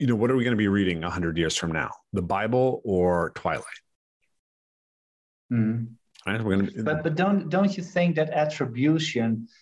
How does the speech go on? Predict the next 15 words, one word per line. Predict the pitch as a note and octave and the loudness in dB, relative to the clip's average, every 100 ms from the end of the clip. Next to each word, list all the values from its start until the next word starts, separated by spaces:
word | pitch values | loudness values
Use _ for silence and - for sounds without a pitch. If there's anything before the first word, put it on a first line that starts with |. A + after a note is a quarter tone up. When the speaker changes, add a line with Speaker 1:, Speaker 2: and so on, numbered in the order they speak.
| _ _ _ - | _ _ _ -4
Speaker 2:
also | C3+ D3+ D3+ - A#2 A2+ A2+ A2+ - | 0 0 0 0 2 2 2 0 -2
impacts | C#3+ C#3+ C3 A#2+ A#2+ - | -2 0 -2 -2 -2 -2
this | B2 A#2 | -2 -2
process | - B2+ A#2+ A#2+ A#2 A2 | -2 0 2 2 0 -2
a | |
lot? | G2 A2 D3 - | -2 0 -2 -4
You | C#3 C3 | -10 -2
know, | B2+ D3+ | 0 2
there, | D#3 D3+ | 2 0
there | C#3+ D3+ | 0 0
is | D#3 | 0
this, | D#3 B2+ - - _ _ _ _ _ | 0 -2 -4 -6 _ _ _ _ _
there | C3 C#3 | 0 2
is | C#3+ | 2
this, | C3+ B2 - - | 2 0 0 -4